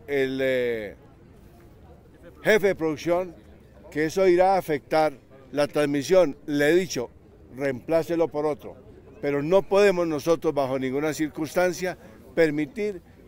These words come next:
que haya situaciones de esta naturaleza que se van a tolerar. Les quiero pedir que ustedes, como colegas que son, sean igualmente coequiperos.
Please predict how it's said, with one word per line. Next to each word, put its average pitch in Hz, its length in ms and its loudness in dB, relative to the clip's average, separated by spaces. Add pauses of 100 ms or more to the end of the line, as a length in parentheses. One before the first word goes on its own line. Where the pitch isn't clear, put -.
(120)
que 156 220 2
haya 180 520 4
situaciones 156 1000 -2 (680)
de 151 200 4
esta 208 200 0
naturaleza 170 640 -2 (160)
que 135 140 -10
se 117 80 -10
van 135 140 -4
a 123 80 -6
tolerar. 113 460 -6 (340)
Les 131 220 -4
quiero 160 220 0
pedir 156 440 2 (1120)
que 131 100 -10
ustedes, 151 560 -2
como 104 320 -14
colegas 160 480 2
que 143 160 -4
son, 180 260 0 (420)
sean 170 280 -2
igualmente 160 560 -2
coequiperos. 139 960 -6